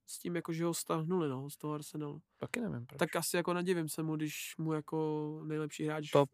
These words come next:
Speaker 1: je stažen.
Speaker 2: Souhlas, no.
Speaker 1: Tak
Speaker 2: A hlavně
Speaker 1: asi se
Speaker 2: jako
Speaker 1: mu to
Speaker 2: do
Speaker 1: nelíbí.
Speaker 2: Sturmu Graz, říkáš si jako,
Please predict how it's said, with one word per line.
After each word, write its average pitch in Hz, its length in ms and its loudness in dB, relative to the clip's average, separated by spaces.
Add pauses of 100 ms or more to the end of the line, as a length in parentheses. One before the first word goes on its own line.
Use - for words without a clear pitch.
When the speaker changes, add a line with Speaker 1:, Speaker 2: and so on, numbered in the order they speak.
Speaker 1:
je 160 120 2
stažen. 156 560 0 (280)
Speaker 2:
Souhlas, 190 380 2 (120)
no. 139 140 -4
Speaker 1:
Tak 156 100 2
Speaker 2:
A - 20 8
hlavně 147 280 12
Speaker 1:
asi - 20 12
se - 20 12
Speaker 2:
jako 175 140 10
Speaker 1:
mu 185 40 12
to 165 40 6
Speaker 2:
do 165 80 10
Speaker 1:
nelíbí. - 120 6
Speaker 2:
Sturmu 170 320 8
Graz, 165 300 12
říkáš 156 380 10
si - 100 8
jako, 156 380 10